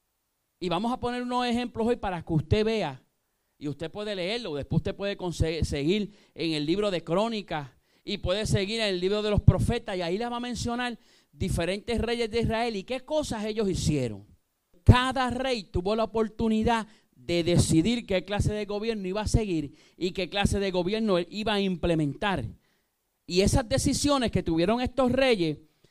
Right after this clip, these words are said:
repercutieron ¿en dónde? En el curso de la historia del pueblo de Israel y trajeron consecuencias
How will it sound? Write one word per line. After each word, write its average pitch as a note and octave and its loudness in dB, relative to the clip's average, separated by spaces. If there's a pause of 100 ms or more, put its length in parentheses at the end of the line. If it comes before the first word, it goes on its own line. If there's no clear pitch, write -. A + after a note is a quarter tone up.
(280)
repercutieron F#3+ 0
¿en A3 0
dónde? F#3+ 4
En D#3 -2
el C#3+ -2
curso D4+ 0
de C#4+ 4
la B3+ 4
historia A#3+ 4
del F3 -2
pueblo A#3 4
de B3 -2
Israel G#3+ 0 (420)
y F#3 -2
trajeron B3 4 (380)
consecuencias F#3+ 2